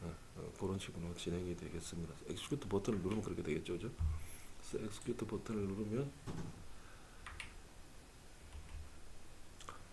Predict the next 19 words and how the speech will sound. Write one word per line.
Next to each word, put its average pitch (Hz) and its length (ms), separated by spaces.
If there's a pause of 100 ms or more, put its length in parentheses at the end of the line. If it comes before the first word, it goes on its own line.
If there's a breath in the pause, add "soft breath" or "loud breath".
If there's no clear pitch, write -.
(120)
이렇게 127 220
이제 104 180
쭉 131 500 (680)
자동적으로 139 480
체크가 113 400
되면서, 101 380
그죠? 95 200 (840)
어, 82 400
자동적으로 104 540
되면서, 92 500 (520)
어, 87 220
모든 101 340
설정이 107 540
적용이 95 400
됩니다. 76 340 (720)
피니시 113 340
누르면 85 360 (120)
끝이 - 420
나겠죠. 87 480